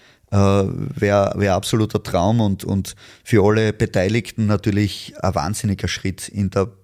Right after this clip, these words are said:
in der Professionalisierung vom, vom Nachwuchs. Auch die Damen und auch die Akademie, wir haben ein extremes Platzproblem. Das, das kann man einfach nicht wegleugnen.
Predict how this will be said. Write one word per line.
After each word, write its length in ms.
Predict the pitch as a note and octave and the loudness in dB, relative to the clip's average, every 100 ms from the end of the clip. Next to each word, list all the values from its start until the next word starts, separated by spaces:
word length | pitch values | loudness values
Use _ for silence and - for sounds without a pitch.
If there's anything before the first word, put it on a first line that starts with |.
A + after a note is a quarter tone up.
| - | -14
in 340 | - - A2 | -10 -8 -8
der 160 | - G2 | -6 -6
Professionalisierung 840 | G2+ F#2+ G2+ F#2+ F#2 G2+ G2+ G2 | -6 -4 -2 -2 -2 -2 -2 -2
vom, 280 | - G2 F#2+ | -2 -4 -2
vom 160 | G#2 | -2
Nachwuchs. 540 | G2 F#2 G#2 A2+ - - - - - - - _ | -2 -2 -2 -4 -6 -10 -16 -20 -20 -20 -20 _
Auch 180 | G#2+ A2+ | 2 2
die 180 | A#2+ - | 0 0
Damen 400 | F2+ G2 A#2 G#2+ | 2 2 2 0
und 240 | G#2+ - | 0 0
auch 180 | G#2 - | -2 0
die 140 | G#2+ | -2
Akademie, 400 | G#2 G#2+ G#2+ A2+ | -2 0 0 2
wir 100 | A2+ | 2
haben 360 | A2 A2 A2 - _ _ _ _ _ _ - | 4 4 2 -2 _ _ _ _ _ _ 0
ein 220 | G#2+ G#2 | 0 0
extremes 680 | - A2+ - A2 A#2+ - | -4 -4 -2 0 2 0
Platzproblem. 840 | - - G#2 G2 - A#2 G#2 A#2 C#3+ - _ _ _ _ | -8 -2 0 0 -4 -6 -2 -2 -2 -8 _ _ _ _
Das, 220 | F#2 - | -10 -10
das 180 | - - | -10 -2
kann 140 | B2 | 2
man 140 | A2 G#2 | 4 2
einfach 240 | G#2+ A2 | 0 -2
nicht 180 | A2 - | -4 -2
wegleugnen. 540 | G#2+ - A2 A2 A#2+ | -2 0 0 2 0